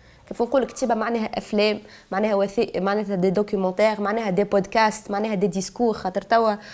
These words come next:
طرق التعبير ما عادش كيف قبل لك الم-، شو اسمه، بروشور و-، لا، ما عادش نعملوا فيه هذاك توا.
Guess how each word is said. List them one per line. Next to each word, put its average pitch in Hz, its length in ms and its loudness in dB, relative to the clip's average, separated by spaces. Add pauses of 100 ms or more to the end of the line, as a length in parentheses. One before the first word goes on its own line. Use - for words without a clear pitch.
(300)
طرق 208 260 4
التعبير 208 460 2
ما 302 100 2
عادش 330 300 0
كيف - 200 -2
قبل 214 280 2
لك 185 180 -2
الم-، 180 560 -2
شو - 120 -8
اسمه، 165 480 -8 (680)
بروشور 185 760 2
و-، 190 240 -4
لا، 269 160 -2
ما 285 160 0
عادش 339 200 0
نعملوا 285 200 2
فيه 202 300 -2
هذاك 185 340 -4
توا. 180 80 -4